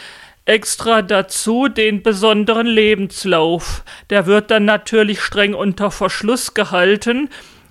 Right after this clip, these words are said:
Warum? Da rein gehören nämlich außer den Daten wie für den ersten Arbeitsmarkt der psychiatrische Werdegang mit ganz wichtigen Stationen,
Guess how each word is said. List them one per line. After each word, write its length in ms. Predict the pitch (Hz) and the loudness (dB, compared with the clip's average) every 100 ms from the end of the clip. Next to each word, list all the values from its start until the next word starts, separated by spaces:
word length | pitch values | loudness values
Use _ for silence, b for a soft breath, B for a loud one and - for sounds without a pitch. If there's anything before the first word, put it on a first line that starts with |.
| - | -12
Warum? 600 | 196 208 190 208 214 277 B B - | 2 2 4 0 2 -2 B B -2
Da 220 | 202 208 | 2 4
rein 480 | 202 208 214 233 208 | 4 4 4 0 -2
gehören 600 | - 202 208 233 233 226 | -2 2 4 4 4 0
nämlich 520 | 214 220 220 220 - | 2 2 2 0 0
außer 340 | 190 214 - 214 | 2 2 0 -4
den 320 | 170 208 196 | 0 0 2
Daten 480 | 202 202 208 233 202 | 2 2 2 -4 -4
wie 140 | 214 | -4
für 240 | 202 220 202 | 0 0 2
den 200 | 196 180 | 0 0
ersten 540 | - 220 240 - 202 | 0 0 0 -4 -6
Arbeitsmarkt 1200 | - 208 247 196 185 - - 180 170 180 220 - B B B - | -2 2 2 2 -2 -4 -6 -2 0 -2 -4 -10 B B B -4
der 100 | 214 | -4
psychiatrische 1040 | 214 - 233 - 226 240 - 247 - 220 | -2 -2 -2 2 2 2 0 -2 2 2
Werdegang 960 | 202 190 190 190 190 185 165 175 185 175 B B | 4 4 2 0 -4 -2 -2 0 -2 -4 B B
mit 260 | 202 202 - | -4 -4 2
ganz 380 | 220 214 214 196 | 2 2 -2 -4
wichtigen 500 | 226 226 247 208 226 | -2 -2 -6 -4 -6
Stationen, 1000 | - 233 226 - 233 233 226 190 196 | -2 0 0 -2 0 2 2 2 0